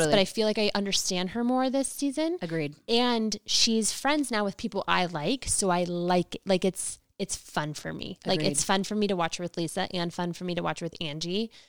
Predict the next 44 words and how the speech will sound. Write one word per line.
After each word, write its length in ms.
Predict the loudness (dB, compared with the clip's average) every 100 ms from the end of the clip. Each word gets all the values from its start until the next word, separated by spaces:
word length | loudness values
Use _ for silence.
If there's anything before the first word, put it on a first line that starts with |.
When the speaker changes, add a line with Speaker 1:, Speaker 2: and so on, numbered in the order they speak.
| _ _
Speaker 2:
Like, 340 | 2 2 0 -10 _ _ _ _ -2
they 200 | 4 6
just 320 | 6 2 2
have 240 | -2 -2 -4
great 320 | -6 -6 -8
banter, 560 | -8 -6 -4 -4 -4 -8 _ -4
and 140 | 0
I 40 | 2
Speaker 1:
Yeah. 40 | 2
Speaker 2:
like 400 | 2 2 -2 -4
them 180 | -2 0
sticking 380 | 0 -2 -4 -6
up 140 | -6
for 100 | -4
each 160 | -2 -2
other. 440 | -2 -2 -2 -6 _ _ _
When 120 | -6
I 120 | -4 -2
guess 260 | -4 -2
maybe 180 | 0 2
just 160 | 2 0
last 140 | -2
season 160 | -4 -4
just 180 | -2 -2
felt 140 | -4 -8
really 260 | -8 -4 -4
dark 320 | -2 -2 -4
'cause 160 | -8 -8
it 40 |
was 100 | -6
very 260 | -4 -4 -6
clearly 320 | -6 -6 -4
two 320 | -2 -2 -2
sides 600 | -6 -6 -8 -8 -8 -6
Speaker 1:
Sure. 260 | -4 -4 -4 -8
Speaker 2:
that 400 | -6 0 0 0 -4 -8
weren't 300 | -6 -6 -8
getting 220 | -10 -10
along. 240 | -12 -10
It 40 | -8
was 180 | -8 -6
Whitney 400 | -4 -2 -2 -2
and 180 | -2
Speaker 1:
Yeah. 200 | -2 -4